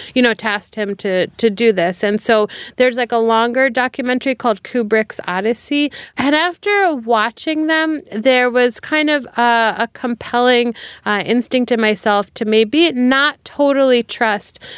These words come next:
the, the moon landing videos at the very least. And so, like, I know you haven't watched those, but if you saw, I feel that if you looked into it and watched it, there's a lot of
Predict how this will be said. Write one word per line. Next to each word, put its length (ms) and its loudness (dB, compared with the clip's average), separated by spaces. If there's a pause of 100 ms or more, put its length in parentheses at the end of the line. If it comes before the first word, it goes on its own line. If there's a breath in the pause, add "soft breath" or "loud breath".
(120 loud breath)
the, 480 2
the 140 2
moon 320 2
landing 600 2 (140)
videos 560 2
at 140 -4
the 100 -2
very 380 0
least. 420 -8
And 160 2
so, 200 2
like, 240 2
I 100 -2
know 120 -4
you 200 0
haven't 340 -4
watched 440 -10
those, 400 2 (340 loud breath)
but 160 4
if 180 0
you 180 -2
saw, 240 -2
I 160 -4 (200)
feel 300 2
that 140 2
if 160 0
you 160 -4
looked 260 -2
into 300 2
it 80 4
and 160 0
watched 320 -2
it, 160 2
there's 280 0
a 80 0
lot 280 0
of 240 2